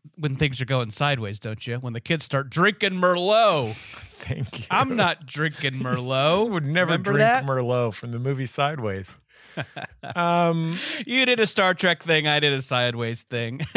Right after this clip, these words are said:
Speaker 1: <laughs> We probably should have done one of the two things, but we didn't. We each did our own thing. Go ahead.
Speaker 2: So yeah, went to the, went to the Lincoln Park
Speaker 1: Okay.
Speaker 2: pool.
Speaker 1: Well, hold on, hold on. Your, your count. I'm just, I wanna, I wanna save you.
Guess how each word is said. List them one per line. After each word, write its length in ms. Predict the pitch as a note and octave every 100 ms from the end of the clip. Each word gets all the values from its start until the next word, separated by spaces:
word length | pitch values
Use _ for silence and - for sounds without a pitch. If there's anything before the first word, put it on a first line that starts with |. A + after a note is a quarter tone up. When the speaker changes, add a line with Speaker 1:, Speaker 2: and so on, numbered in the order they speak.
| -
Speaker 1:
<laughs> 260 | F#3 G#3 F#3+
We 100 | F#3+
probably 360 | A#3 A#3+ A#3
should 180 | G3+ A3+
have 60 | F#3
done 220 | G3+ F3+
one 160 | F3
of 80 | E3+
the 80 | D#3
two 240 | - E3
things, 500 | D#3 D3+ C#3+ C#3+ C3+
but 180 | A#2+ C3
we 120 | A#2+
didn't. 260 | A2 E2+ -
We 140 | D#3 F#3
each 160 | F3
did 140 | - C#3
our 160 | A#2+
own 140 | G2+ F2+
thing. 240 | - - - -
Go 100 | D3+
ahead. 220 | A2 - - _ _ _ -
Speaker 2:
So 140 | G#3+
yeah, 280 | A3 D#3 F2
went 240 | G#2+ F3+
to 80 | G#3
the, 180 | F#3+ G3 _
went 180 | F3 G3
to 80 | G3+
the 80 | F#3+
Lincoln 300 | G3 F3+ F#3
Park 220 | D#3+ E3
Speaker 1:
Okay. 120 | E3
Speaker 2:
pool. 420 | - D3 C#3 C#3 - _ _ _
Speaker 1:
Well, 80 | F#3
hold 180 | A3+ A#3+
on, 140 | G#2+
hold 220 | D3 G3
on. 200 | B2+ A#2+ - _ _ _ _ _ _ _ _ -
Your, 220 | D3+ D3+ _ _
your 160 | C#3+
count. 340 | D#3 G3 F3+ F#3
I'm 160 | D#3+ D3+
just, 360 | D#3+ G3 - -
I 80 | C#3+
wanna, 460 | D3 E3 E3+ E3 - _ _ _ _ -
I 20 |
wanna 200 | C#3 D#3
save 380 | D3 - E3+ E3
you. 480 | D3 D3+ D3 C#3+ C#3+